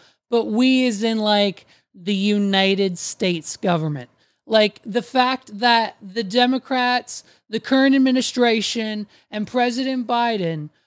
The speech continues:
only they know that the only way that they would ever have a chance at beating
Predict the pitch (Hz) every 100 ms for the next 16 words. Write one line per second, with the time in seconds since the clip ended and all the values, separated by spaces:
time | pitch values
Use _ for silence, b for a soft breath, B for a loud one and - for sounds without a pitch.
0 | _ _ _ - 247 262 277 269 277 269
1 | 269 - _ _ 208 262 269 269 294 277
2 | 226 190 180 - _ _ 226 208 247 233
3 | - 247 269 294 285 294 269 262 240 190
4 | 147 - 233 190 254 254 262 247 - 254
5 | 269 262 285 277 269 247 - 262 240 196
6 | - - 220 208 185 165 269 285 240 165